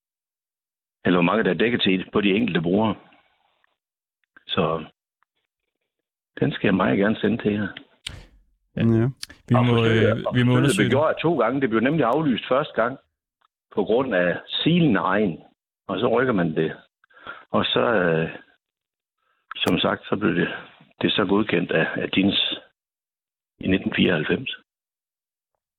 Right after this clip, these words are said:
Speaker 2: Vi kan i hvert fald bare sige, Tage, at vi, øh, ja, vi har den ikke.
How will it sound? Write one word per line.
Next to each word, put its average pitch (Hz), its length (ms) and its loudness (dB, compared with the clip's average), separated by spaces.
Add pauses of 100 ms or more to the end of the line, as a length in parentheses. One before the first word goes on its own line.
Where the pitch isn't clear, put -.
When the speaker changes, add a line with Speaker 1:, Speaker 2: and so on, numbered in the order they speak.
(880)
Speaker 2:
Vi 139 80 4
kan 143 120 0
i 151 60 4
hvert 165 140 2
fald 151 140 0
bare 131 180 2
sige, 139 300 0
Tage, 123 340 2
at 117 140 0
vi, 139 200 2 (680)
øh, 120 520 2
ja, - 140 -4 (500)
vi 131 100 6
har 127 160 4
den 110 100 -2
ikke. 107 160 -4